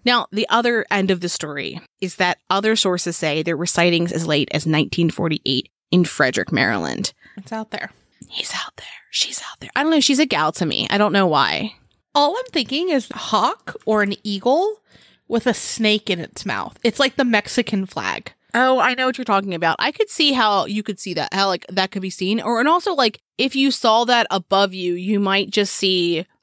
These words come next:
Speaker 1: dangly thing, big beak wings.
Speaker 2: Yeah. Well, we've seen, like, hawks here go and pick something up from the ground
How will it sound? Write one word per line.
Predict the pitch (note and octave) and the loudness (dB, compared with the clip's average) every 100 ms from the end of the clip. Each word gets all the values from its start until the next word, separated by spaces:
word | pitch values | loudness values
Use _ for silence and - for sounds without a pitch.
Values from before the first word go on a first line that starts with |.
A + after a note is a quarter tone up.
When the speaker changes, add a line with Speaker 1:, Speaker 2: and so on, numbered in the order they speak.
| _ - | _ 0
Speaker 1:
dangly | F#3 F#3+ F#3 G3 | 0 2 2 2
thing, | G3 F3+ F3 F#3 | 2 0 -2 -2
big | F3+ F3 E3+ | 2 2 0
beak | F3 D#3+ - | 0 0 -2
wings. | - G2+ - - - - - _ - | -6 -6 -6 -4 -4 -4 -10 _ -10
Speaker 2:
Yeah. | C4 E4 A4+ D#4+ G3 | -4 -2 0 2 2
Well, | - F4 E4+ | 4 4 4
we've | F4 | 2
seen, | - - E4+ F4+ | 0 -2 -2 0
like, | C4+ G3 - | 0 0 -4
hawks | - A#3+ A3+ - - | -2 0 0 -2 -8
here | - A3 A3 D3+ F#2+ - - _ _ _ G#3+ | -4 0 2 2 0 -4 -10 _ _ _ 0
go | A3 F#3 | 2 0
and | F#3 | -4
pick | - G#3 | -6 -6
something | - G3 F#3 F#3+ | -2 -2 -2 0
up | F#3+ | -2
from | - F#3+ | -2 -4
the | F3+ | -2
ground | F3+ F3 F#3 B3 D4 | -2 0 0 -2 -6